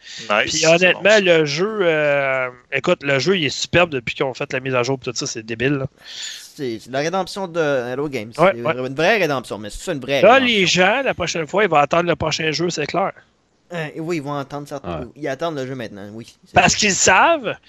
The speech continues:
Speaker 2: ils savent maintenant que c'est un studio qui écoute les joueurs, c'est un studio qui prend la peine de, de, de, de mettre des sondages en ligne, mettons, on dit, « Qu'est-ce qu'on pourrait améliorer dans le jeu ? » Puis ils écoutent ce que le monde dit. Fait que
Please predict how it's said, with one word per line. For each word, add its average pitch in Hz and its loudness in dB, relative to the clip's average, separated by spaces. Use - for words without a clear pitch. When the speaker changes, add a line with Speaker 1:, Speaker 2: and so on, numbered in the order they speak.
Speaker 2:
ils 139 -8
savent 240 4
maintenant 202 2
que 196 0
c'est 180 -6
un 151 -4
studio 185 -8
qui - -10
écoute - -6
les 139 0
joueurs, 131 4
c'est - 2
un 165 6
studio 208 0
qui - 0
prend 175 2
la 170 6
peine 196 4
de, 135 0
de, 131 0
de, 123 2
de 123 0
mettre 180 2
des 175 0
sondages 160 2
en 156 4
ligne, 180 2
mettons, 175 0
on 175 0
dit, « 151 -8
Qu'est-ce 196 -2
qu'on 196 4
pourrait 175 6
améliorer 160 2
dans 156 2
le 135 0
jeu ? » 165 0
Puis - 0
ils 147 6
écoutent - 2
ce - -12
que 143 -4
le 127 -2
monde 120 -10
dit. 113 -16
Fait 143 2
que 208 4